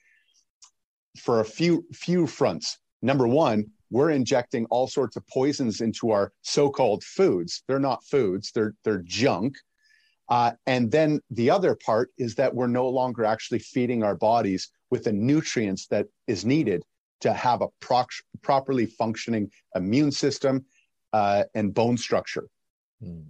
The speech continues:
Speaker 1: We're, we're deficient in all that. So I had a look at that and I was like, "Well, I used to hunt." And I,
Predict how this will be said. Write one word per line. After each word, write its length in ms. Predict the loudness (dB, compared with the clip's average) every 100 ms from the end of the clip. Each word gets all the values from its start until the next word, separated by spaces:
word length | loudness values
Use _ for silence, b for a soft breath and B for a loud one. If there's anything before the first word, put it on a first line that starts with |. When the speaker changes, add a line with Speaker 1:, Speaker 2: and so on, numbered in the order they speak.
| _ 0
Speaker 1:
We're, 300 | 2 2 0 -2
we're 160 | 0
deficient 500 | 2 2 0 0 -2
in 100 | -2
all 160 | 0 0
that. 200 | -2 -2
So 320 | 0 0 0 _ _ _ _ _ _ _ _ 0
I 140 | 4
had 180 | 6 4
a 60 | 4
look 220 | 2 0
at 100 | -2
that 140 | 0
and 100 | -2
I 20 | -6
was 100 | -12
like, 100 | -4
"Well, 120 | 0
I 100 | 2
used 240 | 2 0
to 80 | -2
hunt." 300 | 0 -2 -2 -8 b b b b _ -12 -12 _ _ 0
And 260 | 2 2 0
I, 180 | 0